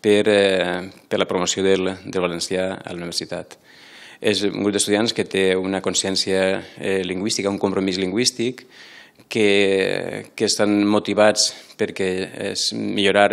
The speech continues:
el, els usos del valencià a la universitat i, per tant, el que, el, com a projecte, el que intentem és nosaltres, com des del servei, donar-li eines per a que, que puga fer aquesta, aquesta col·laboració.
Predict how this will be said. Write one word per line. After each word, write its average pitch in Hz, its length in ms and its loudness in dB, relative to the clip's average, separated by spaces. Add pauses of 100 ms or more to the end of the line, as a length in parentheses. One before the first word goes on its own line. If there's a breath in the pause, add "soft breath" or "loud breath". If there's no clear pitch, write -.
el, 98 400 -6
els 92 160 -8
usos 95 160 -4
del 95 160 0
valencià 107 540 2
a 101 100 2
la 95 80 0
universitat 117 540 0 (580 loud breath)
i, - 80 -4
per 104 160 0
tant, 110 320 4
el 107 240 -2
que, 104 680 2
el, 107 180 -6
com 104 160 2
a 101 60 -4
projecte, 107 920 4
el 101 160 -4
que 98 160 -2
intentem 101 400 0
és 107 160 2
nosaltres, 101 720 2
com 101 240 -4
des 101 140 2
del 98 100 -2
servei, 107 400 2
donar-li 101 560 -2
eines 107 640 2 (600 loud breath)
per 104 80 2
a 101 160 4
que, 92 640 -2
que 101 80 -8
puga 101 400 4
fer 101 240 2
aquesta, 92 640 -2
aquesta 98 260 -4
col·laboració. 87 540 -4